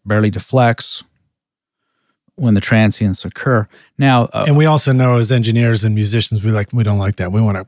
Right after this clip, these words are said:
Speaker 2: we wanna bury the needles. It's
Speaker 1: That's
Speaker 2: just
Speaker 1: right.
Speaker 2: a good feeling.
Speaker 1: It's your dynamic, well, it's your dynamic range. It's the presence, the f-, it's the music. It's what you feel. It's like when we review some of the recordings that were done,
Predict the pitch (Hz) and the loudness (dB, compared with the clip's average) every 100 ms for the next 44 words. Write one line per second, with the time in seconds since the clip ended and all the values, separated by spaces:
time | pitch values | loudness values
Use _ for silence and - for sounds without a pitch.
0 | - 117 98 90 107 104 95 101 101 101 | -2 0 0 -2 -2 -2 -2 -4 -2 -4
1 | 92 92 - 127 120 170 123 117 - 123 | -4 -4 -2 -2 2 2 2 0 -2 -2
2 | 117 101 90 _ - 139 127 131 139 147 | 0 -2 -8 _ -4 0 4 4 4 4
3 | 156 165 160 170 143 135 131 131 127 120 | 4 2 2 2 4 4 4 4 2 2
4 | 127 127 120 - - 123 113 117 113 - | 2 0 -4 -8 -2 2 4 2 -2 -6
5 | - 131 - - 120 131 165 113 82 - | -6 -6 -4 0 2 4 4 0 -4 -4
6 | 135 117 107 - 151 107 107 - 143 - | -2 0 -2 0 0 2 0 0 0 -2
7 | - - - - 131 135 143 135 131 123 | -12 -20 -20 -4 2 4 6 4 4 2
8 | - 131 123 113 107 - 139 139 127 117 | 2 4 4 2 0 -2 2 4 4 2
9 | 104 110 104 113 110 110 | 0 0 2 2 2 0